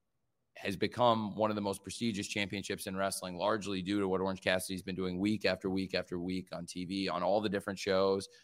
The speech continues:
And we've seen him on different nights of the week coming in, whether it was Wednesday, Friday, Saturday, having great matches and, uh, multiple pay-per-views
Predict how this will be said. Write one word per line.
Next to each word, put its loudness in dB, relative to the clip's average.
And -8
we've -6
seen -4
him -2
on -2
different -2
nights 2
of -14
the -2
week 0
coming 0
in, 0
whether 0
it -2
was -2
Wednesday, 4
Friday, 8
Saturday, 4
having -4
great -2
matches 0
and, -4
uh, 0
multiple 0
pay-per-views 2